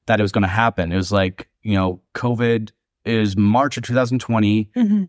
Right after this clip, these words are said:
Speaker 1: and my ex was just like, "Hey, I don't wanna be married anymore.
Speaker 2: Mm-hmm.
Speaker 1: See ya." Like,
Speaker 2: Yeah.
Speaker 1: and after that happened, I very much was in the mindset of, like, I'm going to just, like, find a new person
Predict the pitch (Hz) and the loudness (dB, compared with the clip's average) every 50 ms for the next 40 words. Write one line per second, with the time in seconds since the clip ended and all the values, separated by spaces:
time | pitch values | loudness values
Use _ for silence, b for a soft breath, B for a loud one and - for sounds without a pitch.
0 | _ - 110 107 107 107 107 107 107 104 104 104 104 107 107 - - 107 107 98 | _ -4 -2 0 2 2 2 2 2 2 2 4 2 2 0 0 0 -2 -2 -2
1 | - - 113 110 92 110 110 - - 107 104 98 98 - - - 175 180 147 113 | -4 -6 -6 -4 -2 -4 -4 -2 0 0 0 0 -2 -4 -4 -2 0 0 0 -2
2 | - _ _ - - 113 117 127 135 123 120 110 107 107 104 101 92 85 71 55 | -6 _ _ -4 -2 0 0 0 -2 -2 -2 0 0 0 0 0 -2 -4 -8 -12
3 | 50 - _ _ _ - 254 214 196 226 196 - - 156 196 196 160 143 135 127 | -14 -16 _ _ _ -2 0 2 2 2 0 -2 -2 0 0 2 2 2 0 -2
4 | 127 127 131 120 110 101 - _ _ _ _ _ _ _ _ _ _ _ _ _ | -2 -2 -2 -2 -2 -4 -8 _ _ _ _ _ _ _ _ _ _ _ _ _
5 | _ _ _ _ - 220 220 165 131 127 127 127 123 123 120 117 117 113 110 - | _ _ _ _ -2 -2 0 0 0 0 0 0 0 0 0 -2 -2 -4 -6 -8
6 | - - _ _ _ _ _ _ _ _ _ _ _ _ _ _ _ _ _ - | -16 -18 _ _ _ _ _ _ _ _ _ _ _ _ _ _ _ _ _ -18
7 | - 151 - 139 143 160 - 202 196 190 151 135 - - 127 127 - - 190 196 | -10 -2 0 2 2 2 2 0 0 0 0 -2 -2 -2 -2 -2 0 0 0 2
8 | 202 214 214 - _ - 127 131 131 117 107 131 139 147 135 123 123 120 156 139 | 2 2 0 -2 _ -2 0 0 0 0 -2 -2 0 0 0 0 -2 -2 -4 -4
9 | 143 143 139 131 117 110 104 107 113 113 110 - - 131 131 131 135 - - 120 | -2 0 0 0 2 2 0 0 0 -2 -2 -2 -2 -2 -2 -2 -4 -4 -4 -4
10 | 117 104 107 107 110 110 107 107 107 101 104 - - - _ _ _ _ _ _ | -2 -2 0 0 0 2 0 0 -2 -4 -8 -14 -20 -20 _ _ _ _ _ _
11 | _ _ _ _ _ _ - 120 123 135 135 135 127 143 139 139 143 143 139 143 | _ _ _ _ _ _ -2 0 0 2 2 0 0 0 0 2 2 2 2 2
12 | 135 - 127 120 131 127 - - - - - 131 113 98 - _ _ _ _ _ | 0 -2 -2 -2 -2 -2 -2 -6 -8 -4 -2 -2 -2 -2 -6 _ _ _ _ _
13 | _ _ _ _ _ _ _ _ _ _ _ _ _ _ - - - 151 156 185 | _ _ _ _ _ _ _ _ _ _ _ _ _ _ -12 -6 -2 0 2 4
14 | 196 175 165 165 - 151 143 143 - - 147 139 139 139 | 4 2 2 0 -2 -2 -2 -2 -2 -2 -2 -2 -2 -2